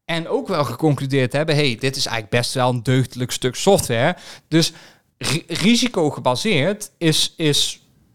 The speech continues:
de due diligence die je moet doen voor dit stuk software natuurlijk een ander soort due diligence dan als jij, eh,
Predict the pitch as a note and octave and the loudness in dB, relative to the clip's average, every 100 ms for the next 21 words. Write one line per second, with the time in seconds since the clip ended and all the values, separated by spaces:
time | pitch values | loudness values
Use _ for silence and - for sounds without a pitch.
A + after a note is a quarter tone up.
0 | _ _ _ _ _ C3 D3 C3+ C#3+ D#3+ | _ _ _ _ _ -2 -2 0 -2 0
1 | A3 D#3+ D3 - D3+ C#3 C#3 C#3 C3+ - | 0 0 -4 -2 0 0 2 2 2 0
2 | C3 A#2+ A#2 - _ _ _ A3 C4+ - | 0 0 0 -4 _ _ _ 0 2 0
3 | D3 - C#3+ B2+ C3+ D3 - C#3 C3+ - | 0 0 0 0 0 0 0 -2 -4 -10
4 | _ F3+ C4 A#3+ F#3+ - D3 - C#3+ B2+ | _ 0 2 2 0 0 0 0 -4 2
5 | B2+ A#2+ - A#2+ F3 - - - D#3+ D#3+ | 2 2 0 0 0 -4 -14 -2 0 0
6 | D3+ E3 D3+ D3 C#3+ - - _ D3+ D3+ | 0 0 2 0 -2 -12 -20 _ -2 0